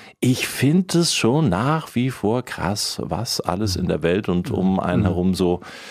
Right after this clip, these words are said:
Speaker 1: passiert.
Speaker 2: Ja.
Speaker 1: Und, ähm, ich höre ja, mal so aus dem Nähkästchen geplaudert, Herr
Speaker 2: Mhm.
Speaker 1: Bischof, ich höre ja jeden Morgen von Berufswegen allein schon über Kopfhörer <laughs> die Nachrichten
Speaker 2: Ja.
Speaker 1: und, äh, schalte auch,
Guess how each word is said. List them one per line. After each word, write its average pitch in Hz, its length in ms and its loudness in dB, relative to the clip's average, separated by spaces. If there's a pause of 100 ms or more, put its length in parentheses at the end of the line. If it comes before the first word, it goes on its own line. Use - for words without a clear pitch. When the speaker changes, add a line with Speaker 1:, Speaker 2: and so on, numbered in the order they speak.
(200)
Speaker 1:
passiert. 98 520 2
Speaker 2:
Ja. 127 60 6
Speaker 1:
Und, 104 220 4
ähm, 95 300 2 (400)
ich 196 200 4
höre 208 160 8
ja, 190 180 6
mal 151 240 4
so 151 80 4
aus 143 120 4
dem 117 80 4
Nähkästchen 151 460 2
geplaudert, 85 360 0
Herr 90 80 -2
Speaker 2:
Mhm. 127 60 2
Speaker 1:
Bischof, 139 240 2
ich - 160 -6
höre 156 120 6
ja 180 160 4
jeden 165 460 2
Morgen 95 380 4
von 180 180 2
Berufswegen 98 800 2
allein 85 320 2
schon 90 220 0
über 220 220 6
Kopfhörer - 680 2
<laughs> - 640 -4
die 156 80 4
Nachrichten 113 640 4
Speaker 2:
Ja. 170 60 6
Speaker 1:
und, 117 320 2
äh, 107 260 6
schalte 190 460 4
auch, 160 300 2